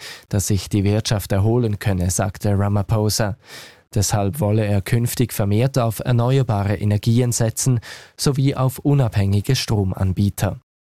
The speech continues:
Zudem müsse Südafrika seine Finanzen in den Griff kriegen. Das Land nehme derzeit nicht genug ein, um die Ausgaben decken zu können.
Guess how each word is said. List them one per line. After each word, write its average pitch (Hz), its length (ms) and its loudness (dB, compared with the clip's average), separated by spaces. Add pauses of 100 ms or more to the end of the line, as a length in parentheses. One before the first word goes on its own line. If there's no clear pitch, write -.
(600)
Zudem 143 460 2
müsse 139 420 2
Südafrika 120 720 0
seine 110 320 0
Finanzen 120 560 0
in 95 160 2
den 95 160 0
Griff 101 320 0
kriegen. 107 420 0 (400)
Das 107 220 0
Land 104 340 0
nehme 104 240 4
derzeit 104 580 -2
nicht 131 360 0
genug 110 320 2
ein, 120 340 2 (300)
um 135 160 2
die 151 160 0
Ausgaben 117 640 -2
decken 107 380 -2
zu 98 160 -2
können. 92 460 -2